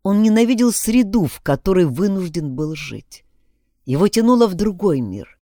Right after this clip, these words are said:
чистый и милосердный, в мир семейства Леттерли. Чарльз не относился бы к нему свысока, и Магена одарила бы его своей дружбой, и даже с Эстер он мог бы ссориться на равных.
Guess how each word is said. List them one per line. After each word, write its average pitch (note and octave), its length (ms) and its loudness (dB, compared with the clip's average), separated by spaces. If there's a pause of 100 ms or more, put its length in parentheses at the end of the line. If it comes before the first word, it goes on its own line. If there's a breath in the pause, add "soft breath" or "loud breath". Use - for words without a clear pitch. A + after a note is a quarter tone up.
(380)
чистый - 800 -4
и F3+ 60 -6
милосердный, G3 960 -8 (200)
в C#3 180 -4
мир G#3+ 240 2
семейства G3 680 -4
Леттерли. A#2+ 640 -8 (1080)
Чарльз A#3+ 540 -2
не B3+ 80 4
относился C4+ 600 0
бы C3 140 -2
к - 80 -20
нему D3+ 220 0
свысока, D3 720 -6 (300)
и C#3 120 -2
Магена F3+ 560 2
одарила C3 420 2
бы B2 120 0
его A#2+ 140 -2
своей A#2+ 300 0
дружбой, G#3+ 640 -2 (720)
и C4 80 0
даже D#4+ 300 2
с - 160 -4
Эстер G#3+ 520 0
он E3+ 160 2
мог E3+ 240 2
бы C#3 160 -4
ссориться A#3 580 -2
на F3 140 -6
равных. F#2+ 640 -12